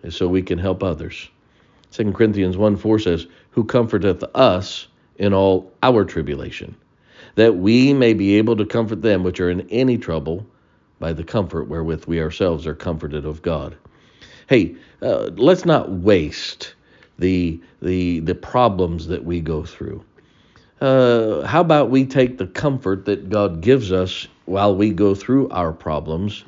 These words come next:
and begin to use that to help others in their time of need?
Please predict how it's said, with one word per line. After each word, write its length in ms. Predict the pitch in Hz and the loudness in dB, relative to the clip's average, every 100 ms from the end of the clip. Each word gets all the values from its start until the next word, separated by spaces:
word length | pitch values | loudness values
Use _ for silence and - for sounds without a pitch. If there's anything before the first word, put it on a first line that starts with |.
| _ - - - - - | _ -20 -20 -20 -12 2
and 180 | 120 117 | 4 6
begin 360 | 113 113 151 | 4 4 4
to 100 | 143 | 4
use 380 | 117 110 135 104 | 2 2 2 2
that 260 | 95 98 98 | 0 -2 -2
to 80 | |
help 320 | 87 101 95 - | -2 -2 -2 -2
others 600 | 127 110 85 92 95 - _ _ _ - | 0 0 0 -2 -4 -12 _ _ _ -4
in 220 | 123 117 | 0 2
their 160 | 131 127 | 2 0
time 300 | 113 80 78 | -4 -8 -8
of 180 | 76 76 | -10 -10
need? 260 | 71 - | -12 -14